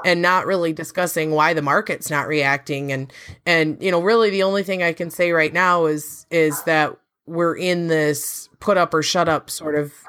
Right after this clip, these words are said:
market structure. Um, over the last couple, three years here, uh, there's been some conversation that we're really struggling, you know, "Oh, we're struggling with production. There's gonna be issues, blah, blah, blah." And we've basically produced three record crops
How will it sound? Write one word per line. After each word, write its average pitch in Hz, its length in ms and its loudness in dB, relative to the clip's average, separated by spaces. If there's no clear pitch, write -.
market 160 460 2
structure. 123 580 -2
Um, 156 520 2
over 185 180 -2
the 185 80 0
last 170 280 2
couple, 175 280 -2
three 160 240 -2
years 208 300 0
here, 190 600 0
uh, 170 160 -6
there's 160 280 0
been 160 180 -4
some 151 180 -6
conversation 156 680 -2
that 147 140 -4
we're 156 100 -2
really 160 240 0
struggling, 151 580 -2
you 156 120 0
know, 143 160 -2
"Oh, 262 180 2
we're 208 160 2
struggling 208 420 0
with 196 140 -2
production. 196 520 -4
There's 170 200 -4
gonna 185 160 -4
be 175 160 -2
issues, 165 380 -4
blah, 156 260 -2
blah, - 20 -2
blah." - 80 -16
And 202 120 2
we've 190 140 2
basically 185 460 0
produced 160 400 -6
three 160 180 0
record 147 400 -2
crops - 600 -4